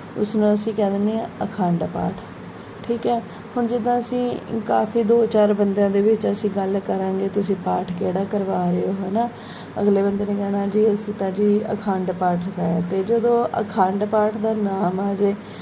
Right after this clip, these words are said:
ਸ਼ਬਦ ਜਿੱਥੇ ਵਰਤ ਹੋ ਜਾਵੇ, ਉੱਥੇ ਸਾਨੂੰ ਆਪਣੇ ਆਪ ਹੀ ਪਤਾ ਲੱਗ ਜਾਏ ਕਿ ਜਿਹੜਾ ਪਾਠ ਸ਼ੁਰੂ ਤੋਂ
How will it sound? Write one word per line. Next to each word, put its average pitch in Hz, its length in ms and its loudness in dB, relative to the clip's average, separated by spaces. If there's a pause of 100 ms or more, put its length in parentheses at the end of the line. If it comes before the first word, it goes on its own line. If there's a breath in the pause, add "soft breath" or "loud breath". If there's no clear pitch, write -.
(120)
ਸ਼ਬਦ 202 400 2
ਜਿੱਥੇ 220 320 0
ਵਰਤ 202 300 2
ਹੋ 208 140 2
ਜਾਵੇ, 208 220 2
ਉੱਥੇ 208 260 0
ਸਾਨੂੰ 196 300 2
ਆਪਣੇ 185 360 0
ਆਪ 185 200 2
ਹੀ 208 320 2 (400 loud breath)
ਪਤਾ 190 240 2
ਲੱਗ 190 220 2
ਜਾਏ 185 280 0
ਕਿ 208 140 -2
ਜਿਹੜਾ 202 420 4
ਪਾਠ 196 480 0 (500 loud breath)
ਸ਼ੁਰੂ 214 480 6
ਤੋਂ 214 240 4